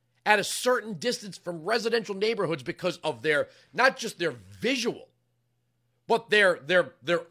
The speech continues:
audio problem. There's a sound problem with them. Not to mention they don't have that long of a shelf life, and if they're placed too close to one another, that shelf life decreases.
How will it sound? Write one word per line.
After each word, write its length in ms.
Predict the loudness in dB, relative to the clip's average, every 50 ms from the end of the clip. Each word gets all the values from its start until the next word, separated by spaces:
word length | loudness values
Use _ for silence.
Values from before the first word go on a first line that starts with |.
| _ 4
audio 500 | 6 8 8 8 8 4 -2 -4 -4 -6 -8 -14
problem. 460 | -6 0 2 2 2 0 -6 -14 -20 _ _ _ _ _ _ _ _ _ _ _ _ _ _ _ -4
There's 140 | 0 0 0
a 60 | 0
sound 640 | 0 -2 -4 0 2 4 6 6 4 2 0 -8 -12
problem 480 | -6 -2 0 0 0 -2 -6 -10 -8
with 200 | -10 -12 -12 _
them. 100 | -20 -20 _ _ _ _ _ _ _ _ _ _ _ _ _ _ 2
Not 180 | 6 6 6 6
to 100 | 6 0
mention 280 | 2 2 2 2 2 0
they 100 | 2 2
don't 180 | 2 0 -2
have 420 | -10 -6 0 2 4 4 4 4 2
that 240 | 0 0 0 -4
long 240 | -4 -2 -2 0 -2
of 120 | -2 -4 -4
a 40 |
shelf 380 | -6 -4 0 4 4 4 2 2
life, 180 | 2 2 2 2
and 100 | 0 -2
if 100 | -2 0
they're 120 | -2 -4 -4
placed 400 | -4 -4 -4 -2 -2 -4 -8 -14
too 100 | -16 -16
close 300 | -12 -6 -4 -4 -4 -4
to 100 | -6 -8
one 180 | -6 -4 -6
another, 320 | -6 -4 0 0 0 0 0
that 160 | -2 -4 -4
shelf 320 | -4 -4 -4 -4 -4 -2
life 220 | -4 -4 -4 -4 -6
decreases. 880 | -18 -18 -18 -18 -18 -12 -10 -10 -10 -10 -12 -14 -14 -16 -18 -20 -20